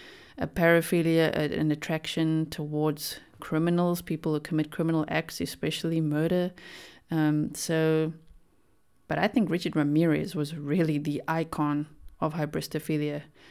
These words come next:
Um, they were even saying in court they've never seen something like it, with all the women just pouring in, and just that his sex appeal was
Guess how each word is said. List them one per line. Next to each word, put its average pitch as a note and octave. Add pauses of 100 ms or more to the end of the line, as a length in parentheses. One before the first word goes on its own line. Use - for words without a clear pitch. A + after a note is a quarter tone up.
(160)
Um, D#3+
they D#3+
were E3
even F3+
saying E3
in E3
court E3
they've D#3+
never E3+
seen E3+
something D#3+
like D#3+
it, -
with D#3
all E3
the E3
women E3
just - (520)
pouring F3+
in, E3+
and D#3
just D#3+ (400)
that D#3
his D#3+
sex F#3+
appeal D#3+
was D3